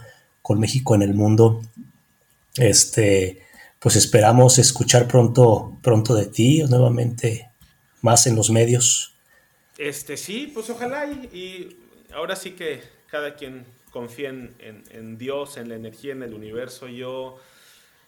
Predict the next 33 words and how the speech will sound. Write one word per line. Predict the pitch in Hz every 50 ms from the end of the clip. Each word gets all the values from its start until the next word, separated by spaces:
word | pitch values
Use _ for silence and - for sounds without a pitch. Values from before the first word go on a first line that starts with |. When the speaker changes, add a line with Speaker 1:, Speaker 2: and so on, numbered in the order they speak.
| _ _ _
Speaker 2:
yo | 127 139 131
creo | 156 151 151
que | 151 151
uno | 147 147 147 147 143 131 127 123 _ _ _ _
día | - 123 123 156 151 151
a | 151
día | 147 147 151 151
tiene | 151 151 139 139 131
que | 151
ir | 147
aprendiendo | 143 143 - 123 117 117 120 135 147 160 170 175 202 233 - _ _ _ _ _ _
y | - 120
poner | 117 - 127 127 131 135 131
su, | 131 - - 139 123 120 113 110 104 - _ _
su | - - - -
corazón | - 131 123 123 120 - - 139 143 151
donde, | 147 143 139 127 120 117 113 107 107 - - _ _ _ _ _ _ _ _ -
donde | 120 123 120 120 123 123
le | 127 127 127
vibre, | 131 147 160 147 143 123 110
¿no? | 104 110 123 147 160
Ese, | 151 - - 147 123 113 - -
como | - 120 117 123
dicen | 127 - 123 117 117
Speaker 1:
Ujú. |
Speaker 2:
en | 139 -
Alemania, | 107 107 107 113 123 123 127 120 113
el, | 110 107
el | 107 110 110 110 110
Bauchgefühl, | 113 127 139 139 - - - 120 - - - 110 104 95 - _ _ -
¿no? | 107 120 131 131
Ese, | 131 135 113
Speaker 1:
Ujú. | 98 117 113 120 135